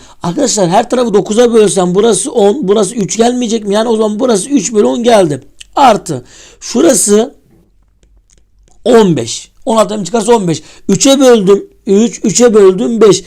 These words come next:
Yani o zaman burası bir bölü beş bölü üç artı on bölü üç mü yaptı?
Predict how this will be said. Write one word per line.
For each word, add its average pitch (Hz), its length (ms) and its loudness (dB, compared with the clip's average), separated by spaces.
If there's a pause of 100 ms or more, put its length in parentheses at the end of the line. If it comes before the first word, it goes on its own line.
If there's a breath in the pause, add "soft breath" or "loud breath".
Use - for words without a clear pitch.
(240 loud breath)
Yani 240 240 2
o 240 40 0
zaman 262 280 -2
burası 214 540 -2
bir 294 280 4
bölü 180 420 4 (260)
beş 226 440 0
bölü 233 180 0
üç 233 240 -4
artı 214 440 0
on 214 420 0
bölü 220 160 2
üç 254 300 -2
mü 220 120 -2
yaptı? 180 600 0